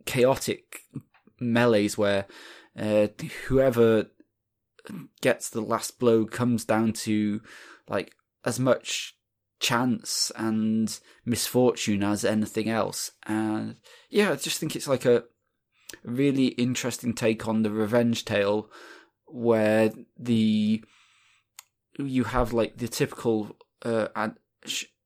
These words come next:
protagonist who is trying to make up for his past misdeeds by killing a hundred evil men,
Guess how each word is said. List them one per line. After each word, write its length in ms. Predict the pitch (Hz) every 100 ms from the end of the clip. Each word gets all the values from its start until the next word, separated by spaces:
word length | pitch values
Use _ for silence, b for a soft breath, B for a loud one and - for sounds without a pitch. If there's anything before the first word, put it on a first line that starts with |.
| _ _ _ - - - - _
protagonist 720 | - 123 123 117 120 95 -
who 200 | - 113
is 320 | 107 101 101 - B B
trying 300 | - 120 120
to 160 | 117 110
make 320 | 113 113 -
up 180 | - -
for 240 | - 113
his 200 | 104 107
past 600 | - 123 107 - - - B B B
misdeeds 560 | 117 - 120 113 101
by 280 | - 110 104
killing 380 | - - 113 107
a 80 | 101
hundred 400 | 110 113 107 110
evil 260 | 110 98
men, 440 | 104 110 101 101